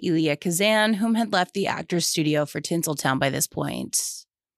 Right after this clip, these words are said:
Turned out that method acting, even in its different forms, was a pretty good match for the intimate nature of the silver screen. Soon, actors like James Dean and Marilyn Monroe, Strasberg and Adler students respectively, would also bring their method acting to the screen,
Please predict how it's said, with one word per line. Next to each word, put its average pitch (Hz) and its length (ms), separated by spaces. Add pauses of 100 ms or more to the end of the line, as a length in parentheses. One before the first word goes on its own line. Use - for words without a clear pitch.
Turned 254 280
out 269 160
that 220 140
method 220 320
acting, 262 500
even 202 320
in 196 120
its 190 200
different 185 320
forms, 196 600
was 269 220
a 302 80
pretty 269 340
good 277 280
match 254 440
for 214 240
the 202 240
intimate 190 400
nature 156 380
of 165 140
the 175 80
silver 147 340
screen. 180 720 (100)
Soon, 214 380
actors 185 640
like 165 240
James 156 320
Dean 220 420
and 185 160
Marilyn 165 260
Monroe, 185 680
Strasberg 170 560
and 175 100
Adler 175 320
students 160 460
respectively, 214 800
would 233 120
also 262 340
bring 202 220
their 202 120
method 170 320
acting 151 360
to 156 120
the 160 100
screen, 240 640